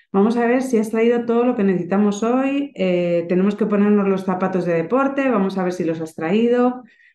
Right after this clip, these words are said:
vamos a regar las plantas, coge la regadera para llenarla del agua".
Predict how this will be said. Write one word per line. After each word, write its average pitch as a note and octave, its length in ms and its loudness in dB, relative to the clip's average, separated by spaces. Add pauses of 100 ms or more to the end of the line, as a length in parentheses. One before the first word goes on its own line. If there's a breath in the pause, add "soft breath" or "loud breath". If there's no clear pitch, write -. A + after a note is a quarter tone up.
vamos G3 260 2
a F#3+ 60 -2
regar E3+ 300 -2
las E3 160 -4
plantas, B3 500 0
coge F#3+ 300 -6
la E3+ 140 -2
regadera D#3+ 500 -2
para D#3 180 -2
llenarla D#3 440 -2
del D#3 180 -2
agua". A#3+ 540 0